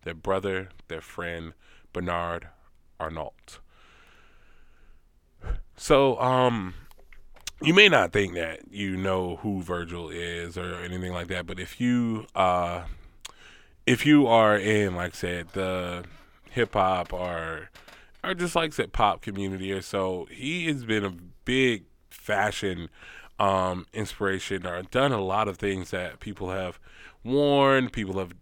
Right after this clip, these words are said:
like I said, put a lot of his ideas in motion and so, like,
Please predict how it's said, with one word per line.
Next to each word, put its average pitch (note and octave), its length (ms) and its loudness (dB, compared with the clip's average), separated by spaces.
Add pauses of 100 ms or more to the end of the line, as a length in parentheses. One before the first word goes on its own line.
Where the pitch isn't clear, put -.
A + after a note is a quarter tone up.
like G2+ 240 -4
I - 40 -20
said, F#2 460 -6
put G#2+ 360 0 (600)
a A2 80 -4
lot G2+ 240 2
of - 80 -8
his F#2+ 320 -8 (100)
ideas A2 840 -2
in F2+ 180 -10 (180)
motion B2 520 0
and A#2 100 -6
so, A#2 240 -4
like, F#2 240 -6